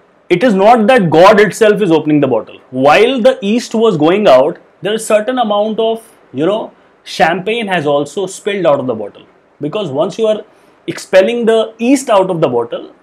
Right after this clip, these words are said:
there are certain champagne also which has go-, gone out of the bottle. So now we have to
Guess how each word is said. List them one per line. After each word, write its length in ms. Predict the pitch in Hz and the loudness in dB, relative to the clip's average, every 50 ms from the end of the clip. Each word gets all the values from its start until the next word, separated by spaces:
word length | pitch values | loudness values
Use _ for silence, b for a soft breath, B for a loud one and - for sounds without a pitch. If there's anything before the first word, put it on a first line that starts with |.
| _ | _
there 180 | 143 143 170 190 | -8 -4 -4 -4
are 80 | 208 | -4
certain 380 | 196 - 196 175 170 233 254 226 | -2 -2 -2 -2 -2 -2 -4 -6
champagne 560 | - - 170 151 156 160 156 214 226 240 226 | -6 -8 -8 -6 -6 -6 -8 -8 -8 -6 -4
also 280 | 202 185 170 156 - 208 | -4 -4 -4 -4 -6 -8
which 200 | 214 214 190 - | -10 -10 -8 -8
has 160 | 214 196 165 | -8 -8 -6
go-, 240 | 143 151 151 160 160 | -4 -2 -2 -4 -4
gone 340 | 151 135 151 170 214 240 - _ - | -6 -4 -4 -4 -4 -6 -8 _ -2
out 260 | 165 175 202 220 226 220 | 0 2 2 2 0 -4
of 120 | 180 139 | -4 -4
the 80 | 139 120 | -4 -4
bottle. 280 | 110 98 - - 95 92 _ B B B B | -4 -6 -10 -12 -18 -20 _ B B B B
So 140 | B - 220 | B 0 2
now 280 | 180 160 170 180 220 269 | 2 2 2 2 2 0
we 160 | 277 254 247 | 0 0 0
have 220 | 233 240 233 - | 0 -2 -2 -4
to 120 | - 269 | -6 -10